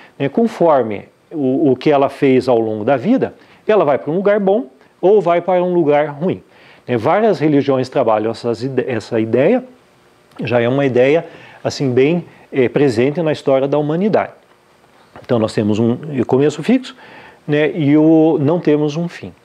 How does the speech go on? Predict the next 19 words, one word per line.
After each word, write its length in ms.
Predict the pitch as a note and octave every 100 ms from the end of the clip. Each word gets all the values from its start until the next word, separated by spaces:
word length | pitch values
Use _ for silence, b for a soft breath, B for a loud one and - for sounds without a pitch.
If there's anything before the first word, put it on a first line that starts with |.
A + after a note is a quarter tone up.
| B B B B B B
Outras 280 | A#3 C#4 A#3+
religiões, 480 | F3 D3 A#2+ D#3 F3
elas 220 | G3 F#3+
podem 280 | F#3+ F3 F#3
pensar 380 | F3+ F3 - E3
o 140 | E3+
contrário, 600 | E3+ A3+ A3+ G#3 E3+ G#2+ F#2 b b b
né? 120 | B2+
Nós, 500 | B2+ B2+ B2 - - -
é, 320 | C#3 B2 B2
o 100 | C#3
nosso 380 | B2 C#3+ D3 D3+
início 640 | B2+ C3 D#3+ G3 - B2 B B -
é 80 |
muito 540 | C#3 C#3+ F#3+ B3+ B3 E3
antes 600 | D3+ C#3+ - A2+ - - _
do 260 | - A2+ B2+
nosso 340 | A#2 A#2 -
nascimento, 600 | A2+ - D3 D3 A3 B3